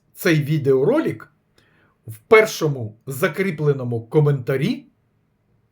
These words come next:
ви бачите розверніть його, там можна розвернути повністю. І ви побачите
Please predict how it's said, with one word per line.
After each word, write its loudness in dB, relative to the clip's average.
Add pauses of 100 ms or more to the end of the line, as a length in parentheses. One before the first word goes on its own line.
(200)
ви 0
бачите 0 (600)
розверніть 2
його, -2 (420)
там 4
можна 0 (140)
розвернути 2 (400)
повністю. 0 (460)
І 2
ви 0
побачите -2